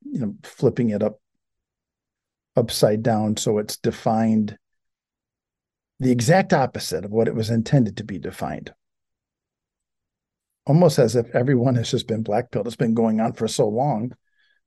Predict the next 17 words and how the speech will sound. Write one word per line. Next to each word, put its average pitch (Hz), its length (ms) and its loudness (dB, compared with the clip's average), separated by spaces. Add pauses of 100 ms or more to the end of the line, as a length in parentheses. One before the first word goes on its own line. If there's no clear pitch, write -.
(100)
We're 110 160 -4
just 120 220 -4
like, 117 200 0
"Okay, 156 440 0 (680)
you 120 120 -2
know, 175 280 -4 (180)
okay, 160 380 -2 (120)
I 104 80 -6
guess 135 200 -2
that's 151 180 0
the 95 120 -4
way - 160 0
it 82 100 2
is." - 380 0 (2500)
And 120 140 2
we 127 120 4
have 123 280 6